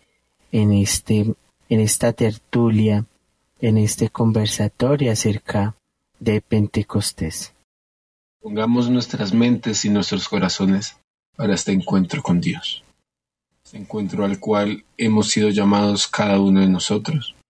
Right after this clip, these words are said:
Speaker 2: y que no es casualidad que estemos hasta ahora sintonizando esta emisora,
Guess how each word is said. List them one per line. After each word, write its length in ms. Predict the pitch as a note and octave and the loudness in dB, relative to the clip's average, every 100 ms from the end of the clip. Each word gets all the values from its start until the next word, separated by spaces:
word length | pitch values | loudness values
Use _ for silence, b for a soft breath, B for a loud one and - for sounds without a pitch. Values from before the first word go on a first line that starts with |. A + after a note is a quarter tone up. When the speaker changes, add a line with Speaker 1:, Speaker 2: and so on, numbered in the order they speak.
| _ _ _ _ _ _ | _ _ _ _ _ _
Speaker 2:
y 60 | - | -12
que 160 | A#2+ | -8
no 120 | A2+ | -6
es 100 | G#2+ | -4
casualidad 560 | - A2+ B2+ A#2 G#2+ G2 | -4 -4 -2 0 -2 -2
que 120 | - | -4
estemos 540 | G#2 - G#2 G#2 G2 A2 | -2 0 2 2 0 -2
hasta 220 | G2+ G#2 | -2 0
ahora 200 | G2 F#2+ | 2 2
sintonizando 720 | - G2+ G#2+ G2 - G2 F#2+ | 0 -2 0 2 2 2 2
esta 180 | - G2+ | 0 -2
emisora, 580 | F#2 - G2+ G#2+ G#2 | 0 0 0 -2 -4